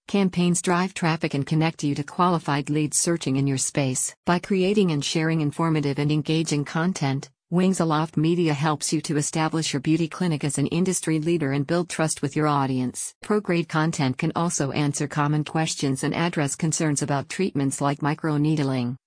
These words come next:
meaning you can help potential customers better understand the benefits and risks of the treatment. This can result in receiving more bookings through increased customer loyalty.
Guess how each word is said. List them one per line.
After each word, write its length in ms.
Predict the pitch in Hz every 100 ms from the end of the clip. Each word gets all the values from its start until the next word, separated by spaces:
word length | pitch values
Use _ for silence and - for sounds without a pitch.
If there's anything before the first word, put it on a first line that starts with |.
| _
meaning 300 | 175 196 208
you 140 | 170
can 120 | 156
help 260 | 143 160 165
potential 420 | - - 160 160
customers 600 | 143 160 156 - 139 127 -
better 300 | 151 151 143
understand 560 | 151 160 - 160 160
the 60 | 135
benefits 540 | 156 160 165 139 -
and 160 | 143 143
risks 340 | 165 165 -
of 80 | 151
the 80 | 139
treatment. 640 | - 156 135 120 113 - - _ _ _
This 220 | 190 214
can 160 | - 170
result 420 | 160 - 147 139
in 120 | 147
receiving 520 | 143 143 170 165 156
more 160 | 147 147
bookings 460 | 143 160 - 135 -
through 180 | 160
increased 480 | 147 143 - 175 -
customer 500 | - 170 - 151 135
loyalty. 680 | 139 151 151 131 143 127 -